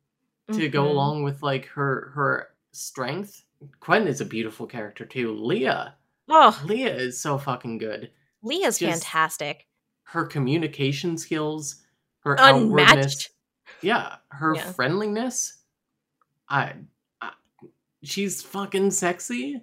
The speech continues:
Speaker 2: And also her strength after,
Speaker 1: Mm-hmm.
Speaker 2: who's the, who, who's her piece of shit ex?
Speaker 1: Bev.
Speaker 2: Fucking Bev.
Speaker 1: I know, she's in here.
Speaker 2: Oh,
Speaker 1: I know
Speaker 2: Bev.
Speaker 1: Bev.
Speaker 2: So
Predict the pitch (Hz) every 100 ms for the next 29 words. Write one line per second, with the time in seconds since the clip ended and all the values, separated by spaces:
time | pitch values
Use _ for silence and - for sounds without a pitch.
0 | _ - 302 320 302 349 381 381 - 302
1 | - - - 202 190 214 381 - - -
2 | _ - 247 - 254 196 175 226 330 339
3 | 330 233 294 214 233 262 214 - 190 156
4 | - 175 - 151 120 - - - 123 117
5 | 110 104 - - _ _ - 269 202 185
6 | 180 175 135 135 131 135 147 - 160 156
7 | 143 139 135 123 123 120 110 101 101 220
8 | 226 220 196 247 - 220 196 202 214 214
9 | 285 - - _ _ _ -